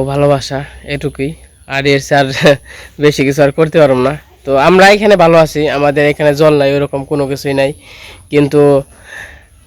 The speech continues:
উম, ফেনী আর হচ্ছে নোয়াখালী, আহ, কুমিল্লা, তো আরও অনেক জায়গা আছে, তো জলে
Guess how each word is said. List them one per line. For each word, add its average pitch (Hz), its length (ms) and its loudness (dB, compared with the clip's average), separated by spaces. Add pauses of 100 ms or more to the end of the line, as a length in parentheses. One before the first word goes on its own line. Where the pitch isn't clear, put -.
(360)
উম, 131 340 -2 (240)
ফেনী 147 380 4 (440)
আর 139 240 -8
হচ্ছে 135 260 -6 (140)
নোয়াখালী, 143 520 0
আহ, - 1040 -12 (140)
কুমিল্লা, 151 460 2 (260)
তো 139 60 -6 (160)
আরও 139 200 4
অনেক 156 180 2 (200)
জায়গা 156 280 2
আছে, 143 200 -8 (240)
তো 139 80 -8 (380)
জলে 135 280 -2